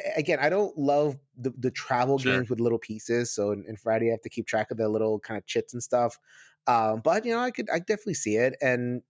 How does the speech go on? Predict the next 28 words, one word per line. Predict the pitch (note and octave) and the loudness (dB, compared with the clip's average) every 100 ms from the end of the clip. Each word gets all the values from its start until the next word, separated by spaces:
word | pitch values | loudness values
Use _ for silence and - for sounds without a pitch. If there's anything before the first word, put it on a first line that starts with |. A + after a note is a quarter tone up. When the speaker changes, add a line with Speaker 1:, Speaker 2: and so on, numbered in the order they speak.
| C#3 | -8
Speaker 1:
i-, | B2+ | -4
if | B2 - | -4 0
you | A#2+ | 2
don't | A#2+ A#2+ | 2 0
feel | - A2+ | 0 0
like | A2+ | 0
playing | B2 A2+ | -2 -2
with | A2 | -2
the | G#2+ | -4
physical | A2+ A2 | -6 -6
copy, | - G#2+ C3+ | -4 -2 0
there's | B2 C3 | 0 2
always | D3 D#3+ | 2 2
the | G3 | 2
app. | B3 - - | 0 -4 -10
The | F2+ | -8
app, | G2 - | -8 -6
you | C3+ | -8
can | C3+ | -8
still | - A2 | -8 -6
Speaker 2:
It's | F2+ | -6
Speaker 1:
get | - | -4
that | |
Speaker 2:
true. | C#4+ | -4
Speaker 1:
from | E2+ | -6
the | |
store, | - F#2+ G2 | -6 -8 -6
right? | C3+ | -10